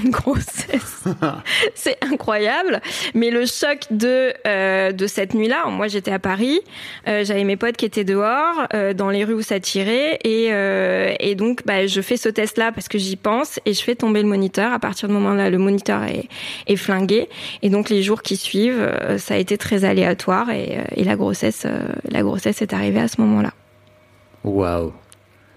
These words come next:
Speaker 2: Quelle belle histoire finalement, je ne sais pas. <laughs> Je me dis, est-ce que c'est, c'est les, c'est les attentats du Bataclan qui ont fini par te faire tomber enceinte ?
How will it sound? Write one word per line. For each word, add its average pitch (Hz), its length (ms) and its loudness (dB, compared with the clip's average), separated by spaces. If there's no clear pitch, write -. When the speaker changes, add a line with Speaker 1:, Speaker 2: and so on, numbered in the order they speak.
Speaker 2:
Quelle 110 200 0
belle 113 300 0
histoire 139 420 0
finalement, 135 520 2
je 160 80 4
ne 135 80 2
sais 135 160 2
pas. - 80 2
<laughs> - 100 4
Je - 140 0
me 131 60 2
dis, 123 180 4
est-ce 120 200 2
que 131 120 -2
c'est, - 280 -6
c'est - 160 -4
les, 107 120 2
c'est - 180 -6
les 107 220 0
attentats 120 340 0
du 120 120 -2
Bataclan 117 460 0
qui - 100 -8
ont 120 40 -8
fini 113 220 -2
par - 160 -2
te 117 420 2
faire 117 220 -6
tomber 120 240 0
enceinte ? 117 400 0